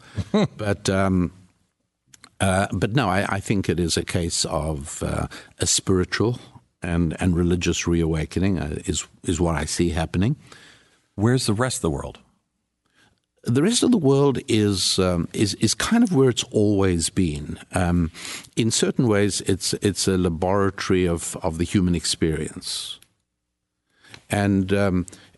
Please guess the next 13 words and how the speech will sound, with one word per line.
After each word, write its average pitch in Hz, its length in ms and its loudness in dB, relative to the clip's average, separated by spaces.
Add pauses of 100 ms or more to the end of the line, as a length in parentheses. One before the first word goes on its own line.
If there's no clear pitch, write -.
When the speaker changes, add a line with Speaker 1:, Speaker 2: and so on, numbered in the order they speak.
(260)
Speaker 1:
and 117 320 0
there 120 380 2
is 117 140 2
some 180 400 2
place - 540 0
on 104 240 0
the 107 60 2
planet 85 460 -4
that 90 220 -2
you 98 100 0
can 92 220 -2
point - 400 -4
to - 280 -2